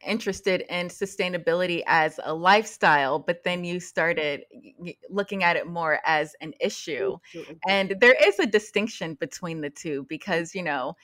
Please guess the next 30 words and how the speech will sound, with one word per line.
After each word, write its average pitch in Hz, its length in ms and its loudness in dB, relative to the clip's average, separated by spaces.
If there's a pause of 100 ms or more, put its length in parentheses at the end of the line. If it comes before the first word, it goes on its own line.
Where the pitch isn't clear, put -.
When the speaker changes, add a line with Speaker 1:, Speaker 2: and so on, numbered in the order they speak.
(260)
Speaker 1:
choosing 277 460 -2 (140)
to, 196 580 -2
you 220 100 -8
know, 170 120 -4
shop - 260 -4
secondhand 220 800 -2
or 160 140 -4
be 139 280 -14
vegan, 214 640 -2 (280)
that 214 120 6
is 220 220 4
kind 190 340 0
of 185 100 0
a 185 60 2
lifestyle. 202 920 2
But 175 200 0
Speaker 2:
Yes. - 60 -10
Speaker 1:
once 233 320 -4
you 226 80 -6
kind 196 380 -2
of 170 100 -6
start 170 600 -2 (120)
looking 185 460 -6
at, 160 260 -6
like, 151 240 -6
the 170 120 -8
environmental 160 840 -6
issues 160 480 -10
and 156 140 -12
wanting 156 340 -10